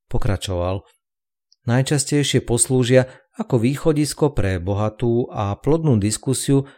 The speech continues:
medzi investormi, vládou a ekologickými organizáciami. Stíchol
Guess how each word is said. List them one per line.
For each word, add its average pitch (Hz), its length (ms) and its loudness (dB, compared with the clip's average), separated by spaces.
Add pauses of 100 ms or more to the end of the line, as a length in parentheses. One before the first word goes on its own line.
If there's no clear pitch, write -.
(200)
medzi 165 240 0
investormi, 127 800 2 (280)
vládou 110 880 -2
a 104 320 -4
ekologickými 147 880 -2
organizáciami. 92 1040 -2 (1200)
Stíchol 123 880 -2